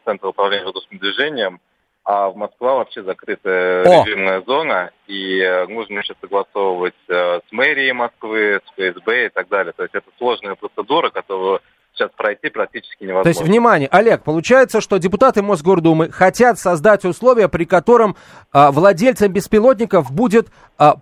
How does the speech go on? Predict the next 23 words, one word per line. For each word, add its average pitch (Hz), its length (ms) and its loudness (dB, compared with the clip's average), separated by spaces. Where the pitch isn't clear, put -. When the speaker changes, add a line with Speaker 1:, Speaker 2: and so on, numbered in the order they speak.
Speaker 2:
проще 220 480 2
получить 185 460 2
это 180 160 0
самое 185 340 4
разрешение 180 560 2
на 160 140 2
полёты 170 420 2
в 135 80 -2
Москве, 190 640 2
ну 214 220 0
и 190 120 -4
при 196 200 2
этом 175 240 0
быть 214 200 -2
под 196 140 0
контролем 196 480 4
там 180 180 4
определённой 170 480 0
структуры, 208 440 0
которая 180 320 2
будет 175 260 0
просто, 214 420 4
а, 156 200 0